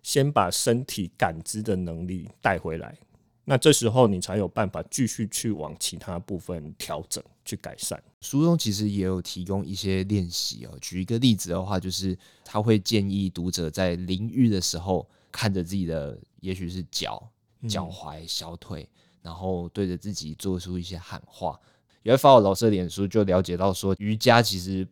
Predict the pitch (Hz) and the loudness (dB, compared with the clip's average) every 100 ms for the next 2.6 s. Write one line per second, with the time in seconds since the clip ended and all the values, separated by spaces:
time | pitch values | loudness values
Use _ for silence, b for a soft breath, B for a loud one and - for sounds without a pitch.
0 | - 123 - 78 85 110 104 95 90 104 | 0 2 2 -4 -4 -2 -2 -2 0 2
1 | 110 110 - 110 107 110 104 92 101 90 | 4 4 2 0 2 2 2 2 -2 -6
2 | 87 62 - 60 113 | -6 -10 -12 0 2